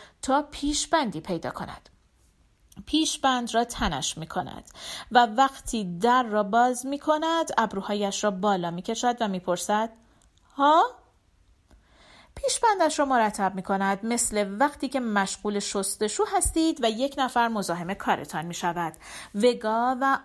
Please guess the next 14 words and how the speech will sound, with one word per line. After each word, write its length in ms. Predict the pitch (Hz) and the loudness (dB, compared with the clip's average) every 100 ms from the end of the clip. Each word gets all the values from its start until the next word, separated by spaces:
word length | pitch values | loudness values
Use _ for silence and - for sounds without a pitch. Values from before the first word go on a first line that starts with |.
| - | 0
عمر 460 | 302 311 302 185 - | 2 4 2 2 -2
آنجا 260 | 180 165 170 | -4 -2 -4
ایستادند. 840 | - 175 - 175 165 165 175 175 - - - _ _ _ _ - _ _ _ - 208 | -4 -2 -2 0 -4 -4 -8 -10 -18 -20 -20 _ _ _ _ -20 _ _ _ -10 -2
وگا 320 | 247 254 240 247 | 2 2 2 0
می‌پرسد: 720 | 254 254 190 - 214 208 240 - _ _ _ - | -2 -2 -2 0 0 0 0 -14 _ _ _ -6
«چی 220 | - 294 | -4 0
کار 260 | 269 269 | 4 4
می‌کنی؟» 640 | 330 440 392 302 285 285 285 _ _ _ _ _ _ - | 4 4 4 4 2 -4 -6 _ _ _ _ _ _ -8
بریت 360 | 175 247 247 269 | 0 0 0 -2
ماری 220 | 262 262 | -2 0
جواب 440 | 262 214 196 180 | 0 0 0 -2
می‌دهد: 500 | 214 226 226 233 233 - _ _ _ - | -2 -2 0 -2 -4 -20 _ _ _ -4
«سرم 480 | - 294 311 339 | 0 6 6 6
شلوغه.» 760 | 339 - 302 269 285 269 214 170 | 2 -2 0 2 2 4 4 2